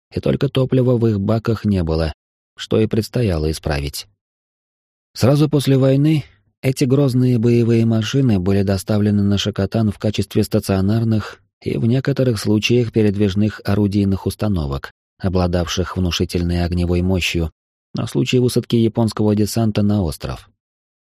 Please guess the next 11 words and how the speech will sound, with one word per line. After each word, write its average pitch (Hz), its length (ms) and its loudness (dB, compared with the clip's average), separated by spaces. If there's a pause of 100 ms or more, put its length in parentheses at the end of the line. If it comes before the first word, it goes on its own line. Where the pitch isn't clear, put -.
Вторжение 120 720 2
они, 98 160 2
скорее 95 400 0
всего, 95 320 0
не 98 80 0
остановили 101 580 0
бы 87 140 0
надолго, 82 500 -2 (580)
но 120 160 0
крови 127 380 0
вдоволь 117 640 0